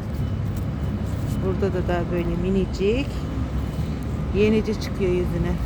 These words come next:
toprağın yüzüne. Yaprakları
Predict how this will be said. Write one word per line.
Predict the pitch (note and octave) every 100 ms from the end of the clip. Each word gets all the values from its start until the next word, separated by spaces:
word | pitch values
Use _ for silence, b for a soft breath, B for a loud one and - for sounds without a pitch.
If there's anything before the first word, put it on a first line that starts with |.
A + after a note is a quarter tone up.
| F3
toprağın | F3+ D#3+ E3 E3+
yüzüne. | E3+ E3+ E3 E3+ - - - - - - - - - - - - - - - - - - - - - -
Yaprakları | G3 G3 F3+ F3+ F#3 F#3+